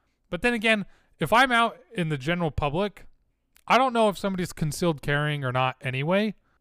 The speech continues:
And if they are, I don't know if they have a permit or not anyway. Now, police officers, you can hand them your concealed carry permit and say, "Hey, I have the permit to conceal carry. I have my weapon on me. It's here. It's X Y Z." Just to make sure both you and the officer are safe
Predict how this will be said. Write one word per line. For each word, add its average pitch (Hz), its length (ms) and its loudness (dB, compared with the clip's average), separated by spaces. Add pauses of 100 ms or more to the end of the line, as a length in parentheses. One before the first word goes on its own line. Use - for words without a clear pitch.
(200)
And 151 160 2
if 165 120 4
they 151 180 2
are, 156 360 4
I 156 80 2
don't 175 160 0
know 165 140 0
if 147 80 -4
they 156 80 -2
have 143 160 4
a 120 80 -2
permit 151 400 0
or 127 100 -6
not 113 280 -8
anyway. 107 420 -10 (460)
Now, 151 160 2
police 202 340 0
officers, 143 560 0
you 165 80 -6
can 135 140 -10
hand 139 220 0
them 135 120 -2
your 127 100 -4
concealed 127 400 -4
carry 139 240 0
permit 131 260 -4
and 117 100 -8
say, 123 140 -4
"Hey, 185 280 0 (460)
I 120 80 -10
have 160 180 2
the 151 80 -4
permit 165 300 -4
to - 60 -18
conceal 156 340 -6
carry. 156 480 -4
I 120 100 -6
have 135 180 0
my 147 140 -4
weapon 143 300 -4
on 135 200 -6
me. 135 140 -8
It's 127 260 -6
here. 147 240 4
It's 131 220 -2
X 135 220 -4
Y 131 160 0
Z." 127 300 -6 (480)
Just 160 280 -6
to 180 60 -6
make 165 160 -2
sure 156 180 2
both 139 320 0
you 151 120 0
and 135 100 -2
the 127 60 0
officer 127 460 2
are 113 60 0
safe 139 500 0